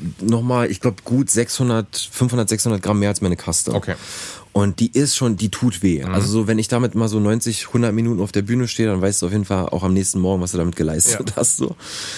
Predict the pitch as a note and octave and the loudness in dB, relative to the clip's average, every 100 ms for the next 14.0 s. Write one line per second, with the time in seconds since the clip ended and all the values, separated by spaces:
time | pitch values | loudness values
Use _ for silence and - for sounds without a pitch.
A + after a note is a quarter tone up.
0 | - - - A#2 B2 A#2 A2 - A2+ C3 | -12 -6 0 2 4 2 2 0 2 2
1 | B2+ A2 D#2 F#2 F#2 - F#2 F#2 E2+ E2+ | 2 0 0 0 0 -2 0 -2 0 0
2 | G#2 C3 - A#2 A2 G#2+ G#2 - G#2+ F#2+ | 2 0 0 0 0 0 0 0 0 0
3 | G#2 G#2+ G2 F#2 G2+ G2+ - - - - | -2 0 0 0 0 -4 -8 -20 -20 -20
4 | - - - - - - - - G#2 - | -20 -20 -20 -20 -20 -20 -16 -10 -6 -2
5 | G#2+ - F#2 E2 F2+ F#2 F2+ F2 E2 E2+ | 0 0 0 0 0 -2 -2 -4 -2 -2
6 | E2+ - - - - D#2 - G2 F#2 F#2 | -2 -4 -8 -8 -10 -8 -4 -2 0 0
7 | G#2 G2+ F#2+ F#2+ D#2+ B1+ E2 F#2 F#2+ G2+ | 0 -2 0 -2 -2 -6 -2 -2 0 -2
8 | F#2 F#2 F2 - - - G2 G#2 G#2 G2+ | -2 -2 -4 -8 -16 -4 -2 0 0 -2
9 | G2+ F#2+ F2+ F#2 - F#2 G#2+ - F#2+ G#2+ | -4 -4 -4 -4 -4 -2 -2 -2 -4 -2
10 | - F#2+ F#2 E2+ F#2+ E2 F2 - F2+ G2+ | 0 0 0 -2 -4 -2 -2 -2 -2 -2
11 | F#2+ F#2 - G2+ G#2+ - D2+ - - D#2+ | -2 -6 -4 -4 -4 -4 -6 -6 -8 -8
12 | D#2 D#2 D#2+ E2 D#2+ E2+ G#2 - F2 F2 | -6 -6 -6 -6 -4 2 2 2 -2 -2
13 | G2 A2+ A2+ B2+ A2 G#2+ C3+ - A2 A2 | 2 2 2 2 2 0 0 0 0 0